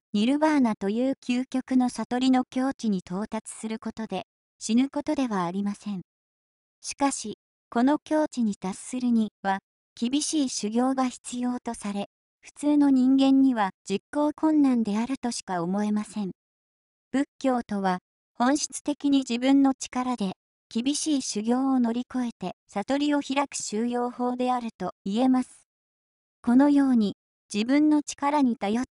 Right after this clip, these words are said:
て修行するやり方を、自力本願の教えと言います。これに対し、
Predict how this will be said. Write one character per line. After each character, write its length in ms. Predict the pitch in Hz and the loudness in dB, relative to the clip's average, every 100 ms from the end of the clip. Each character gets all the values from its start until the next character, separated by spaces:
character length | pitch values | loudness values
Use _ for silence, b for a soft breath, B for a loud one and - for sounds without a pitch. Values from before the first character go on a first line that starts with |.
| _ | _
て 80 | 208 | -8
修 200 | - 185 | -8 -6
行 220 | 220 233 | -4 -4
す 120 | - 247 | -6 -6
る 120 | 240 | -2
や 140 | 208 | -2
り 100 | 220 | -4
方 340 | - 214 208 196 | -8 -10 -8 -6
を、 140 | 190 _ _ _ - | -8 _ _ _ -4
自 100 | 214 | -2
力 280 | 269 - 302 | -2 -4 -2
本 260 | 311 302 | 2 4
願 220 | 269 233 | 4 4
の 200 | 202 175 | 2 0
教 240 | 170 - 247 | -4 -4 -6
え 60 | |
と 160 | - 233 | -4 -4
言 180 | 214 220 | -2 -2
い 60 | 214 | -4
ま 160 | 208 | -6
す。 60 | - _ _ _ _ _ _ _ _ _ | -10 _ _ _ _ _ _ _ _ _
こ 160 | 240 | 0
れ 100 | 262 | 4
に 140 | 294 294 | 4 2
対 260 | 285 269 | 0 -2
し、 260 | 254 - 190 | -2 -8 -10